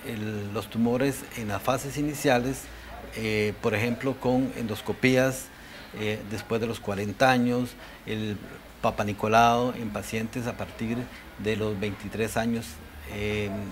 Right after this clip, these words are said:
cada tres años, el, el disminuir buenas campañas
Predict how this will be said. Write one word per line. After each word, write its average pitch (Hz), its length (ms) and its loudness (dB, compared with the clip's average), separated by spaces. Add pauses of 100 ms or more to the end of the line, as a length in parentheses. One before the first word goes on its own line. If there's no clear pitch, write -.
(120)
cada 110 300 4
tres 107 260 -2
años, 135 420 6 (500)
el, 107 480 0 (960)
el 113 340 -2 (460)
disminuir 131 680 6 (1000)
buenas 135 340 6
campañas 123 680 2